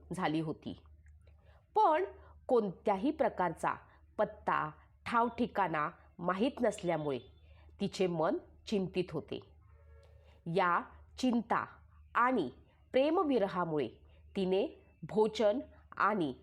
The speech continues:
शृंगार करणे सोडून दिले. यामुळे तिचं शरीर कमकुवत बनत गेलं. राजाला आपल्या मुलीची ही अवस्था पाहिली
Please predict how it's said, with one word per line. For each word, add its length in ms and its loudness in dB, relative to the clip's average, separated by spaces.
शृंगार 580 2
करणे 400 0
सोडून 420 -2
दिले. 240 -8
यामुळे 520 2
तिचं 300 0
शरीर 360 0
कमकुवत 500 2
बनत 380 0
गेलं. 240 2
राजाला 580 2
आपल्या 360 0
मुलीची 560 0
ही 100 4
अवस्था 640 0
पाहिली 400 0